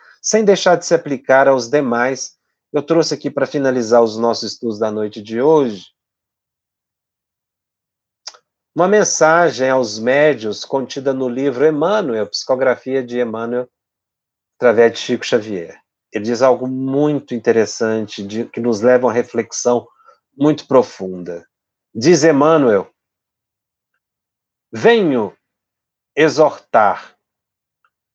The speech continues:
A quantos se entregam na tarefa na terra, na missão da mediunidade,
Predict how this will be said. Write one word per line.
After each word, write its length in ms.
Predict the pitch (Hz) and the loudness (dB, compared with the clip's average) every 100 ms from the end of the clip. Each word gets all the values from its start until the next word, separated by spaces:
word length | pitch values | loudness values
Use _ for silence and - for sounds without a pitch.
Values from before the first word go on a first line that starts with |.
| _ _ - | _ _ 0
A 140 | 208 | 0
quantos 460 | 208 277 269 226 202 | 4 2 2 -4 -6
se 260 | - 180 | -6 -2
entregam 920 | 175 147 - - 147 175 180 135 147 | -2 -2 -4 2 6 8 6 4 -2
na 200 | 143 139 | 0 -2
tarefa 1080 | 135 123 117 139 160 156 - - 135 127 123 _ _ _ _ _ _ _ _ _ _ _ _ _ - | 2 2 4 4 4 2 -4 -8 -2 -2 -2 _ _ _ _ _ _ _ _ _ _ _ _ _ -16
na 220 | 151 180 | -10 -10
terra, 580 | - 117 101 - - _ _ _ _ _ _ _ _ _ _ _ _ _ _ _ _ _ | -2 -2 -2 -6 -20 _ _ _ _ _ _ _ _ _ _ _ _ _ _ _ _ _
na 120 | - 185 | 0 2
missão 440 | 202 - 233 247 | 2 2 4 4
da 80 | 208 | 4
mediunidade, 1300 | 202 196 147 175 151 117 120 120 120 104 101 92 | 4 0 0 -2 -2 2 4 6 4 0 -16 -18